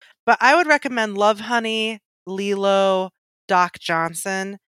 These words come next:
especially because those are brands, not just distributor website. I would avoid Amazon. I bought a sex toy off of Amazon, like, a year ago,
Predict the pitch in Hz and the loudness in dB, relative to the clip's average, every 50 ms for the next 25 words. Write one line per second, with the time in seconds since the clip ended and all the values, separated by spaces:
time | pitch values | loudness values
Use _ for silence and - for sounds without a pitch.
0 | _ _ _ _ _ - 190 - - 247 262 - 330 311 294 - - 247 226 185 | _ _ _ _ _ -12 -6 -2 -2 -2 0 -2 -4 -4 -4 -4 -4 -6 -4 -2
1 | 202 190 180 185 165 151 143 _ _ - 151 147 151 143 147 156 180 226 277 311 | -4 -4 -4 -4 -6 -8 -8 _ _ -14 -12 -10 -10 -8 -6 -6 -6 -6 -6 -8
2 | 302 - - - - - _ _ - 185 175 170 175 143 - - - 170 165 127 | -10 -12 -14 -14 -14 -16 _ _ -8 -4 -2 -2 -2 -2 -4 -6 -6 -6 -6 -6
3 | - - - - - 156 - - - 165 170 190 208 214 214 220 226 214 - - | -8 -10 -12 -12 -12 -14 -12 -12 -12 -10 -8 -8 -6 -6 -6 -6 -8 -8 -8 -6
4 | 269 262 262 269 262 - _ _ _ _ _ _ _ _ _ _ _ _ _ _ | -4 -4 -4 -4 -6 -8 _ _ _ _ _ _ _ _ _ _ _ _ _ _
5 | - 254 339 403 453 415 330 269 202 175 180 190 196 208 208 214 190 - _ _ | 0 0 2 2 2 -2 -2 -4 -6 -6 -4 -2 0 0 0 0 -2 -6 _ _
6 | _ _ - 180 180 180 190 196 185 220 214 214 214 220 226 233 - _ _ _ | _ _ -12 -10 -8 -8 -8 -6 -4 -2 -2 -2 -2 -4 -8 -12 -20 _ _ _
7 | _ _ - 247 294 - 349 349 330 294 - 226 202 - - - 220 208 196 196 | _ _ -2 -2 0 2 2 2 0 0 -2 -2 -2 -2 -4 -6 -4 -2 -2 -2
8 | 202 - - 190 185 180 196 196 196 196 196 202 196 196 196 196 202 - _ 185 | -4 -4 -8 -10 -10 -8 -8 -8 -8 -6 -4 -4 -2 -2 -4 -6 -8 -12 _ -12
9 | 185 - 185 175 165 156 160 170 185 190 190 208 214 214 208 208 208 | -8 -6 -6 -6 -4 -6 -4 -4 -4 0 2 2 4 4 4 2 0